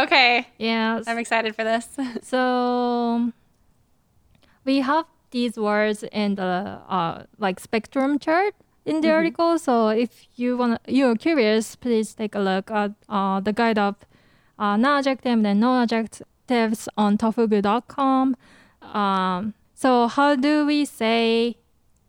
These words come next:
Speaker 2: safe bridge and safety pamphlet using the Japanese word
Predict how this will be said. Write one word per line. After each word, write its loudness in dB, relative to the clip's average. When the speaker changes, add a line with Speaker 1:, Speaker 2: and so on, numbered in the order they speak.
Speaker 2:
safe 0
bridge 0
and 4
safety 0
pamphlet -2
using 4
the 2
Japanese 0
word 0